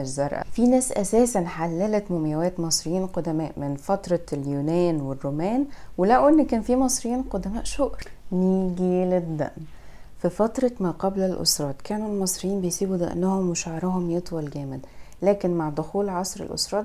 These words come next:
بدأوا يحسوا إن دي حاجة شبه الحيوانات، فكان حتى الرجال كان لازم يبقى جسمهم زي الأطفال كده، مفيهوش شعر زيادة، فكانوا بيستخدموا ملاقيط أو، آم، الشمع. بعد كده اكتشفوا الشفرة،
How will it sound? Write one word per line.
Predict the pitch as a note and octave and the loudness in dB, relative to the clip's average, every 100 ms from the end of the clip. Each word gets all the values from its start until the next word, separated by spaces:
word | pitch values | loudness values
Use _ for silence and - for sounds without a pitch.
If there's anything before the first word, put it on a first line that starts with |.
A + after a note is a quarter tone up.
| G#3 | 0
بدأوا | F#3 F3+ | 0 0
يحسوا | E3+ F#3+ F#3 F3+ | -2 -2 -2 -2
إن | E3 | -2
دي | D#3+ F#3+ | -2 -4
حاجة | - F#3 | -4 -4
شبه | F3+ F#3+ F#3+ | -4 -4 -4
الحيوانات، | E3+ - D3+ D3 C#3+ C3+ - - | -4 -4 -2 -2 -2 -4 -8 -6
فكان | E3 E3 A#3 B3+ | -4 0 2 2
حتى | - C4 C4 - A3 | 0 -4 -4 -4 -2
الرجال | F3+ F3+ F3 A#3 D#4 D#4 - | 2 0 2 2 2 0 0
كان | F3+ F#3 | 2 4
لازم | A3+ F#3+ F#3+ G3 | 4 4 4 4
يبقى | D#3+ D3+ | 2 0
جسمهم | D#3+ D#3 F#3 G3+ A3 A3 G3+ | 0 -2 0 -2 -2 -2 -2
زي | F3+ A#3 A#3+ | 2 6 6
الأطفال | G3 F3+ - F3+ E3+ D#3 | 4 0 -2 0 0 -2
كده، | C#3 C#3 - - - D#3+ | -6 -6 -12 -16 -12 -10
مفيهوش | D3 F3 G3 | -2 0 0
شعر | - G3 F#3+ F3+ | 0 -2 0 0
زيادة، | D3+ D#3 C#3 C#3 - - - - | 0 0 -2 -6 -14 -16 -12 -6
فكانوا | - B3+ C#4 | 2 4 4
بيستخدموا | C#4 B3 A3 G3+ G#3+ A3 G#3+ G#3+ F#3 | 2 2 2 2 2 0 0 -2 0
ملاقيط | G3 G3+ F#3 G3 G3+ G3+ - - | 0 0 0 0 0 -2 -6 -2
أو، | G3 G3+ G3+ F#3+ - | 4 6 6 4 2
آم، | F3+ E3+ E3 D#3+ - | 2 2 0 -2 -2
الشمع. | D#3+ D#3 - F#3+ F#3 | -2 -2 -2 -2 -2
بعد | D#3+ F3 E3+ | -2 -2 -2
كده | F3+ G3+ G3+ | -2 0 0
اكتشفوا | G3+ G3+ G3+ F#3 F#3 F3 | 0 -2 0 -2 0 0
الشفرة، | - - F#3+ G3+ - | 0 0 0 0 -2